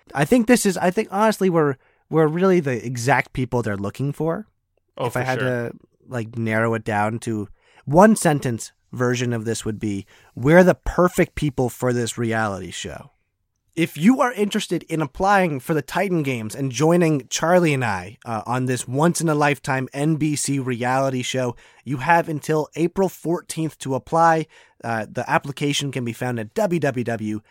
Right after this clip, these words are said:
Speaker 1: titan games casting dot com slash application. So submit yours today and join us,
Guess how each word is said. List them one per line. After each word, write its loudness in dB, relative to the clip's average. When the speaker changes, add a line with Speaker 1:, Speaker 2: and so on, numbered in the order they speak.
Speaker 1:
titan 0
games -4
casting -4
dot -4
com -6
slash 0
application. -6
So -8
submit -4
yours -2
today -4
and -10
join 4
us, -8